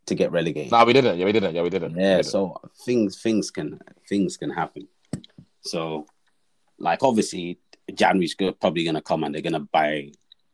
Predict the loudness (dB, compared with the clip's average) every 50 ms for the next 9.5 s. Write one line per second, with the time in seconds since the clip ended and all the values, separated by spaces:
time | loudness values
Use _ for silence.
0 | _ _ _ -2 0 0 2 2 4 4 4 4 4 0 -6 -6 -6 -4 -6 -6
1 | -6 -8 -14 _ _ _ _ _ _ 0 0 0 0 -4 _ _ _ _ _ _
2 | _ _ _ _ _ _ _ _ _ 2 2 4 4 4 4 2 0 0 0 0
3 | 0 2 2 2 2 2 0 -8 _ _ -14 -6 -6 2 4 4 4 6 4 2
4 | 0 0 2 4 4 4 4 2 0 -2 -2 -6 -6 _ _ -18 -16 -16 -8 -6
5 | -6 -6 -6 -10 -16 _ -20 _ _ _ _ _ -10 -4 0 2 4 4 4 4
6 | 2 0 -6 -12 -16 -18 _ _ -10 -6 -6 -6 -6 -6 -8 -6 -2 2 2 2
7 | 2 0 -2 -4 -4 -4 -8 -14 -4 -2 0 2 2 0 0 -4 -8 _ -16 -14
8 | -12 -12 -10 -6 -4 -4 -4 -4 -4 -4 -4 -4 -4 -4 -8 _ -10 -8 -8 -6
9 | -4 -6 -6 -6 -4 -4 -4 -4 -4